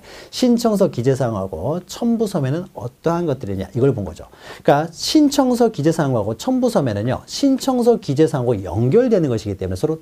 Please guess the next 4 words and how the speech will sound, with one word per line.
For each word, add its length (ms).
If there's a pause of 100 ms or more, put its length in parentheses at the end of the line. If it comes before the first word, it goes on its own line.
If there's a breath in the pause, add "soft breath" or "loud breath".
(120)
대응해서 640
여러분이 500
기억하시면 560
됩니다. 320